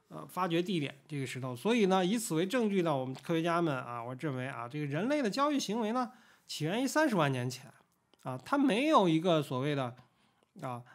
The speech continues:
哪一个这个所谓圣人一拍脑袋就决定啊，发明了这个市场交易这么个行为啊。好了，他既然又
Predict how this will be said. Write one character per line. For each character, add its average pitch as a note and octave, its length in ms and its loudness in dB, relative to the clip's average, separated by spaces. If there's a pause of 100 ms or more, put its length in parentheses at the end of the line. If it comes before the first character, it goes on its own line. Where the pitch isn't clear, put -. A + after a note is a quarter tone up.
哪 D3 200 2
一 C3 140 -2
个 E3+ 260 2
这 C#3 200 -2
个 B2+ 180 -6
所 A#2+ 160 -10
谓 C#3+ 100 -4
圣 D#3+ 300 2
人 C#3 240 0
一 E3 80 0
拍 G3 200 2
脑 A#2 260 -2
袋 C#3 120 -2
就 D3 80 -2
决 C3+ 200 -6
定 C#3+ 120 -4
啊， C3 80 -4
发 D#3+ 220 -4
明 D3+ 180 -2
了 D#3 80 -2
这 C#3+ 120 -4
个 C3 120 -4
市 C#3+ 160 -12
场 B2+ 200 -12
交 F3 200 -6
易 B3 140 -2
这 D3 80 -4
么 A#2 100 -6
个 A2+ 80 -10
行 C#3+ 220 -16
为 C#3+ 100 -16 (840)
啊。 A#2+ 200 -12 (1700)
好 F#3+ 140 6
了， C4 140 10
他 B3+ 140 6
既 C#4 180 2
然 A#3+ 220 10
又 A#3+ 320 10